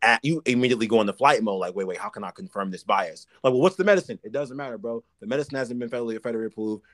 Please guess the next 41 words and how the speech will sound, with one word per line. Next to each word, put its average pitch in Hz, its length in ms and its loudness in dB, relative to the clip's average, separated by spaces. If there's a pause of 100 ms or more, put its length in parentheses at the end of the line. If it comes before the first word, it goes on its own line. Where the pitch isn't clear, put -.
(120)
just 139 220 2
like 135 200 2
the, 123 180 0
um, 120 360 -2
just 143 160 -6
like 131 120 4
the 120 80 -2
vaccine. 123 280 0
"You 113 60 0
want 117 80 2
the 117 60 -2
vaccine?" 127 340 2 (260)
"Well, 214 140 6
no, 226 180 8
the 185 80 2
medicine, 233 560 0
I, 196 240 0
I 190 100 -2
feel 233 180 0
like, 208 220 2
I 180 100 -2
feel 220 180 -4
like 196 220 0
I 180 60 -2
could 160 180 -12
feel, 214 440 2 (240)
I 160 120 4
could - 180 -6
feel 247 220 0
the 202 80 4
medicine 190 420 -2
working 190 380 4
better 147 340 2 (380)
in 180 120 -2
my 147 100 0
body." 170 440 2 (380)
Like, 143 240 -2
so, 147 300 -2 (300)
I, 151 160 2
I, 147 180 6
yeah, 160 220 4